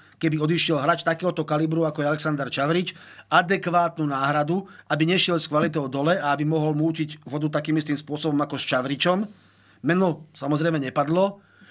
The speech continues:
Meno jedno vyliezlo na povrch z nejakých futbalových kuloárov, zákulisí, že by to mal byť Gerson Rodriguez, ktorého si fanúšikovia slovenského futbalu veľmi dobre pamätajú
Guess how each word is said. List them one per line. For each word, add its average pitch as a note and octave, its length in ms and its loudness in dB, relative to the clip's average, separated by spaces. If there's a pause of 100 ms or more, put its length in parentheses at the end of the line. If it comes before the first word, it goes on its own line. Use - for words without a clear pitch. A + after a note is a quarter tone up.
(200)
Meno G3+ 480 2
jedno F3 580 0
vyliezlo D#3 460 0
na D3 80 0
povrch E3+ 480 0 (480)
z C3+ 160 -2
nejakých D3+ 320 0
futbalových D#3+ 560 0
kuloárov, E3 560 2
zákulisí, E3 880 0 (560)
že C#3 160 -2
by E3+ 80 4
to F3+ 80 0
mal F3 160 2
byť D3+ 180 0 (460)
Gerson D#3+ 400 0
Rodriguez, D#3 720 -2 (160)
ktorého E3 260 2
si D#3 240 -2
fanúšikovia D#3+ 480 -2
slovenského D#3+ 460 -2
futbalu D#3+ 260 0
veľmi E3+ 220 0
dobre E3 160 0
pamätajú D#3+ 500 0